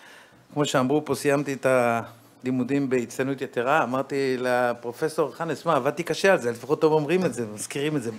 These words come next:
פעם בעשרים וארבע שנים." באולם הזה זכיתי אפילו להופיע לפני עשרים ושש שנה במשפט מבוים, שהיה מאוד מפורסם.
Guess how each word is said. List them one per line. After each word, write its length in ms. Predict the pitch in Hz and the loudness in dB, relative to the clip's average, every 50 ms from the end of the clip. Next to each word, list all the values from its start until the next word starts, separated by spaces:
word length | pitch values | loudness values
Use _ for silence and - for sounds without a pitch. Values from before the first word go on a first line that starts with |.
| - - | -4 4
פעם 220 | - 147 151 156 | 6 6 6 8
בעשרים 320 | 156 165 147 156 - 170 160 | 6 4 4 4 0 0 2
וארבע 220 | 160 160 156 156 | 2 2 0 0
שנים." 280 | 147 - 151 139 127 117 - - - - - - - - - - - - - - - - - - - - - - - | -4 -4 -6 -6 -6 -8 -10 -16 -20 -18 -18 -16 -16 -16 -16 -16 -18 -18 -20 -20 -20 -20 -20 -20 -20 -20 -12 -2 6
באולם 380 | 139 147 147 160 180 202 214 | 8 10 12 12 12 10 10
הזה 400 | 202 160 147 180 180 170 170 190 - | 6 6 6 8 8 8 8 6 4
זכיתי 400 | - 127 143 135 - 190 185 185 | 0 -6 -4 -2 0 0 0 0
אפילו 240 | 165 - - 180 175 | 0 2 4 4 6
להופיע 460 | 170 165 147 139 - - 175 175 170 | 8 8 8 8 6 4 6 6 6
לפני 500 | 151 131 - - 156 156 160 160 151 147 - | 6 4 2 2 4 4 6 6 4 4 0
עשרים 260 | - - - 165 170 | -2 -4 -4 -4 -4
ושש 240 | 156 - 151 135 - | -4 -6 -8 -6 -4
שנה 240 | 143 143 151 160 160 | -2 -2 0 0 0
במשפט 480 | 135 127 135 120 - - 156 156 156 | -2 -2 -4 -4 2 2 2 2 2
מבוים, 500 | 156 135 123 131 135 139 143 143 131 120 | 0 -2 2 4 6 8 8 8 6 4
שהיה 180 | - - 131 131 | 4 4 4 4
מאוד 180 | 131 131 127 | 6 4 2
מפורסם. 600 | 123 123 - - 123 120 117 - - 139 139 131 | 2 0 -2 -2 -4 -4 -4 2 4 6 6 6